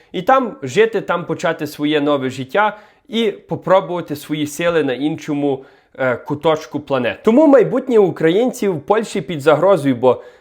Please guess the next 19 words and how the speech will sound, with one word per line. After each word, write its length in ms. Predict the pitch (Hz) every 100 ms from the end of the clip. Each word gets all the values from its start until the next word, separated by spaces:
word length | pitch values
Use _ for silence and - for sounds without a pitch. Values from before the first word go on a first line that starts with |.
| _ - _ _ -
ще 260 | - -
більше 440 | 196 226 277 233 220
і 40 |
більше 320 | 170 226 -
українців 680 | 190 147 165 202 226 - 196
покидають 640 | 151 233 180 202 208 190 -
Польщу, 420 | 196 180 - 175
не 120 | 160
хочуть 320 | 165 226 214
там 180 | 196 190
залишатися 720 | 180 180 180 196 185 185 180 175 - -
і 80 |
справді 380 | 220 - 262 233
використовують 680 | 220 196 190 190 220 220 -
Польщу 360 | 202 202 - 196
як 220 | 165 165
таке 360 | 151 214 196 - - -
транзитну 840 | 185 180 147 226 226 - 202 208
країну, 580 | 202 170 165 214 226 208